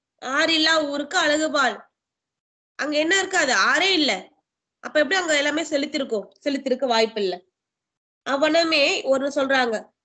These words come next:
அறிவு பால்னு சொல்றாங்க. சரிங்களா? நூலகம் இல்லாத ஊருக்கு அறிவு அங்க இருக்காது, அறிவுடையவர்களாக இருக்க மாட்டாங்க அப்படின்றாங்க.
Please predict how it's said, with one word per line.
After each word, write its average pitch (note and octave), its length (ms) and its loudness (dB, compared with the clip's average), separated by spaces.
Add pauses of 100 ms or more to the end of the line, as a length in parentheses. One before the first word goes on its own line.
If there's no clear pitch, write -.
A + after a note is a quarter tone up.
(140)
அறிவு F4+ 520 0
பால்னு D4 520 0
சொல்றாங்க. A3 580 -2 (1400)
சரிங்களா? C#4+ 260 2
நூலகம் F4 400 2
இல்லாத C#4+ 400 2
ஊருக்கு D#4 540 -2
அறிவு D#4+ 360 0
அங்க D4 220 2
இருக்காது, A#3+ 520 -2 (800)
அறிவுடையவர்களாக D4+ 640 0
இருக்க C4+ 340 2
மாட்டாங்க A#3 600 -2 (680)
அப்படின்றாங்க. G#3+ 680 -2